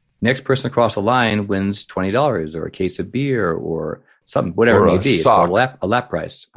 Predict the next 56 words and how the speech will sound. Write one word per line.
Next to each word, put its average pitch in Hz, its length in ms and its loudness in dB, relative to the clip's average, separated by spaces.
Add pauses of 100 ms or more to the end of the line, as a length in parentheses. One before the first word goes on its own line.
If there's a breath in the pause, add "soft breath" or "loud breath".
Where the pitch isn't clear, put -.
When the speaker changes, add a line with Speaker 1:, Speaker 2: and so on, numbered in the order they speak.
(120)
Speaker 1:
a, 87 60 -2
a 82 40 -4
socks, - 420 -4
yeah. 92 100 -4
So - 160 -4
something 202 260 2
I 156 60 4
won't 127 220 0
sprint 160 240 0
for, 95 180 0
but, 139 320 0 (520)
uh, 120 120 -6
this 127 180 0
is 131 100 -4
something 131 180 0
that 101 100 -4
Joe's 120 220 2
probably 110 180 0
not 101 140 0
aware 113 260 2
of, 101 100 2
but 95 100 -4
there's 107 120 2
a 110 60 0
strategy 156 480 0
inside 113 340 -2
a - 20 -6
preem 196 300 0
strategy. - 540 -4 (360)
When 147 240 2
there 151 220 4
is 120 600 2 (120)
like, 110 240 0
oh, 165 240 2
it's - 220 -12
a - 100 -10
pair 120 220 2
of 113 60 -2
socks, 117 400 -2 (420)
people 185 220 0
are 147 40 4
thinking, 147 340 -2
"Nah, - 200 -2
I 113 40 0
don't 185 80 0
wanna 110 160 2
sprint 101 220 -2
for - 80 0
a 92 40 0
pair 95 180 2
of 87 80 0
socks." 92 280 0
And 104 80 0
I 101 40 -2
kinda 104 200 -2
go, 92 340 2